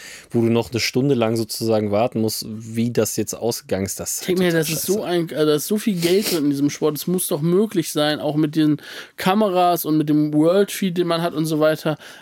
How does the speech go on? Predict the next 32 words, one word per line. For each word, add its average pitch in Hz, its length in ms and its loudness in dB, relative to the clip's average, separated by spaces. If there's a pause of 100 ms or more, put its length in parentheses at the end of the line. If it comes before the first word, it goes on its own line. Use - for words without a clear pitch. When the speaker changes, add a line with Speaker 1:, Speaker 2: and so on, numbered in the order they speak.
(120)
Speaker 2:
einfach 170 320 2
Situationen 170 880 2
wie 175 300 0
im, 165 480 2 (140)
weiß 165 320 2
ich 156 100 -6
nicht, 151 300 -2 (120)
Schiedsrichterkeller, 180 1300 0
das 151 180 2
ist 113 80 4
Speaker 1:
Mhm. 113 60 2
Speaker 2:
natürlich 156 240 2
jetzt 160 200 -2
ein 151 360 0
weirdes 160 280 0
Beispiel, 170 460 2
weil 147 220 4
im 147 260 2
Fußball 165 380 0
ja 135 120 0
auch 175 240 0 (400)
trotz - 560 0
Videoschiedsrichter 160 880 0
F-, - 160 -6 (120)
Fehlentscheidungen 147 760 2
getroffen 123 420 2
Speaker 1:
Mhm. 143 60 0
Speaker 2:
werden, 143 240 2
so. 156 240 0 (440)
Aber 151 240 2
da 170 260 2
irgendwie 180 680 2